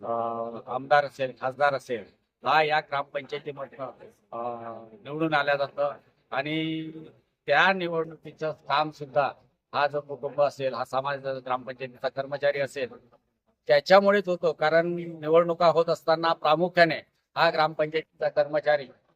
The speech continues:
पाणी पाजण्या-, मतदारांना पाणी पाजण्यापासनं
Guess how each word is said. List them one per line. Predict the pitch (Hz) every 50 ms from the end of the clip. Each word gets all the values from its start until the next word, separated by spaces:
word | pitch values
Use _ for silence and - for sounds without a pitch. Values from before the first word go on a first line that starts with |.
| _ _ _ _ _ -
पाणी | 151 151 165 170 185 196 208 190 _ _ _ _ _ _
पाजण्या-, | 165 165 165 156 170 190 190 175
मतदारांना | 160 156 147 180 170 180 185 185 196 202 208 214
पाणी | 214 - 180 180 165 180 185 185
पाजण्यापासनं | 180 175 170 165 165 175 170 160 165 160 156 - 165 170